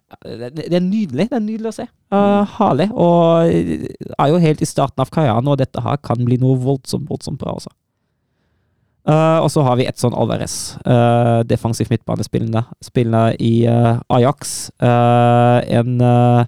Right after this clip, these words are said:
Speaker 1: spiller som forstår leserspillet veldig, veldig godt. Eh, aggressivt, eh, smart, eh,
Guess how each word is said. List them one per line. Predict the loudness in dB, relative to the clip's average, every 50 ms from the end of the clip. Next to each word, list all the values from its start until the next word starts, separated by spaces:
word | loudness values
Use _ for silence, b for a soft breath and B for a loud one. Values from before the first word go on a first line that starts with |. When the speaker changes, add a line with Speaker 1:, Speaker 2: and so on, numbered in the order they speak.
| b b b b b b b b b b
Speaker 1:
spiller | b -8 -4 -2 0 0 0 0
som | 0 0 0 0 -2 -4
forstår | -2 -2 -2 -2 -2 0 2 2 4 4 4 4
leserspillet | 4 2 2 0 -2 -4 -8 -6 -4 -2 0 2 0 2
veldig, | 2 0 0 2 0
veldig | 0 0 0 0 0
godt. | 0 -2 -2 -6 -14 -10 -4
Eh, | 0 2 4 4 4 2 2 0 -2
aggressivt, | -2 -2 -2 0 -2 -2 0 0 0 0 0 -2 -6 _ -4 0
eh, | 2 4 4 4 4 4 4 4 4 4 4 4 2 2 0 -4 -8 -12 -14 -16 -16 -14 -12
smart, | -10 -6 -2 0 2 2 0 0 -4 -10 -12 -12 -12 -12 -8 -2
eh, | 0 2 4 4 4 4 4 4 4 4 4 2 2